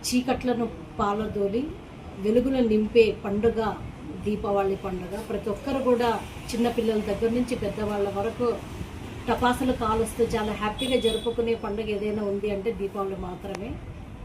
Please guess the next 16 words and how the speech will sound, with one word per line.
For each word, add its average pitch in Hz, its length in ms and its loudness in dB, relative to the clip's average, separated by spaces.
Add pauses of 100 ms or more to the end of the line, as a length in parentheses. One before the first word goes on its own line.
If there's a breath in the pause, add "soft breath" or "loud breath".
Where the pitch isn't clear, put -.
(200)
చ-, 220 60 -4
పిల్లలకు 254 400 -2
చాలా 220 340 -2
ఆనందదాయకం. 214 800 -2 (460 loud breath)
But 233 100 2
at 220 260 0
the 233 160 2
same 269 200 6
time, 269 260 0
పిల్లల్ని, 247 680 4 (180)
ఆ, 214 60 -4
టపాసులు 240 500 -2
కాల్చేటప్పుడు 220 680 -2
పెద్దవాళ్ళందరూ 214 760 -2
కూడా 220 200 0
జాగ్రత్తగా 208 840 0